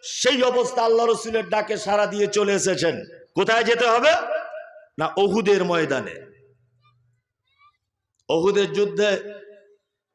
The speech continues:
মুসলিমরা, আল্লাহ সুবহানাহু ওয়া তাআলা কি এমন রেখেছিলেন জানি না, মুসলিমরা জয়লাভ করতে পারে নি।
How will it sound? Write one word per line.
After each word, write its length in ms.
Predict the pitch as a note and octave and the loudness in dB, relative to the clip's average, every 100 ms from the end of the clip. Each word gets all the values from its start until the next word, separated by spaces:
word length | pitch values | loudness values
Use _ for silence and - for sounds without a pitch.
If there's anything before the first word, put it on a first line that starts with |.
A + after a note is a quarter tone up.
| - | -12
মুসলিমরা, 720 | B2 F#3+ - F#3 G#3 G3 G3 F3+ - - - - _ _ _ _ _ _ _ _ _ _ _ | -2 -2 -2 -2 -2 0 0 0 -4 -18 -20 -20 _ _ _ _ _ _ _ _ _ _ _
আল্লাহ 380 | C#3 F3+ G3 G#3 F#3+ | -2 2 4 2 2
সুবহানাহু 360 | G3+ G3 G3+ G#3 | 0 0 2 2
ওয়া 120 | F#3+ | 2
তাআলা 320 | G3 G3 G3 F#3+ F3+ - - - - - - | 2 0 2 2 0 -6 -12 -16 -20 -20 -6
কি 120 | A3 A3 | -2 0
এমন 300 | G#3 G#3 G3+ F3+ - - - - | 2 2 0 -2 -8 -16 -16 -4
রেখেছিলেন 600 | F#3 F#3+ G#3 - F#3+ G3 F3 | -2 0 -2 -2 0 -2 -2
জানি 260 | F3+ F#3 F#3+ | -2 0 0
না, 160 | F#3+ F3 - - - - - _ _ _ _ _ | 0 -2 -6 -14 -18 -20 -20 _ _ _ _ _
মুসলিমরা 680 | C3 F#3 F#3 F#3 G3 F#3+ F#3 | -4 -2 -2 0 0 2 0
জয়লাভ 500 | F3+ F3 F3+ F3+ F3+ F3+ | 0 0 0 0 0 0
করতে 280 | F3+ - E3 | -2 -2 -2
পারে 280 | E3 E3+ F#3 G#3+ - - - - - _ _ _ _ _ _ _ - | 0 0 0 -2 -8 -14 -16 -20 -20 _ _ _ _ _ _ _ -12
নি। 200 | A2+ C#3 | -2 -2